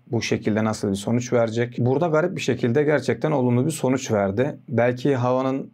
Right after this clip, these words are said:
şartlarından kaynaklı da olabilir. Yani fotoğrafın,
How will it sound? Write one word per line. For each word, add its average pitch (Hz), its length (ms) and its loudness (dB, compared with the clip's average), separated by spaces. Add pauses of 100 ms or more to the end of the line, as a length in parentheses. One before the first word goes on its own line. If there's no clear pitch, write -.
şartlarından 123 680 0
kaynaklı 123 500 -2
da 123 40 4
olabilir. 107 360 0
Yani 101 260 2
fotoğrafın, 117 680 -2